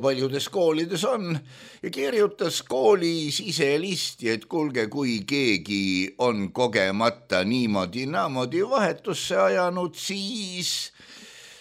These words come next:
noh, andke teada või umbes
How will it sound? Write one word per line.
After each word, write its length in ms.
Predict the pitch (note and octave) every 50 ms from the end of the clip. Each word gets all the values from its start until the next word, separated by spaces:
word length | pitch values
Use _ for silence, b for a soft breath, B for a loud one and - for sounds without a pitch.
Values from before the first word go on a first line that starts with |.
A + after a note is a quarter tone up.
| B B
noh, 240 | - D3+ D#3+ D3 - - - -
andke 400 | - F3 E3 D3+ - - D3+ D3
teada 480 | C#3 F#3+ F#3 F3 E3 D#3 A2+ A2 G2+ F#2+ F#2
või 160 | F#2+ G2 G#2+
umbes 480 | A#2 B2+ B2 A#2 G#2+ G2+ A2+ A2 - -